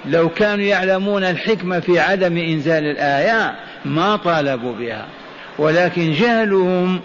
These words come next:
هو الذي حملهم على أن يطالبوا بهذه المطالب. أولا لو علموا أنه لو نزلت الآية وكفروا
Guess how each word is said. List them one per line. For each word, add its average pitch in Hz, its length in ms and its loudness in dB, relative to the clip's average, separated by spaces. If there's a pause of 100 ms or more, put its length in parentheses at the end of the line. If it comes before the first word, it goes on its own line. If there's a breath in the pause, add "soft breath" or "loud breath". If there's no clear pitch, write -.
(300 loud breath)
هو 202 160 6
الذي 170 440 2
حملهم 175 720 0
على 165 320 2
أن 156 80 -2
يطالبوا 160 800 0 (280 loud breath)
بهذه 151 480 2
المطالب. 127 680 -2 (1500)
أولا 190 560 2
لو 135 460 -2
علموا 185 680 0 (720 loud breath)
أنه 165 500 2
لو 185 280 2
نزلت 165 600 -2
الآية 160 520 0
وكفروا 175 1000 2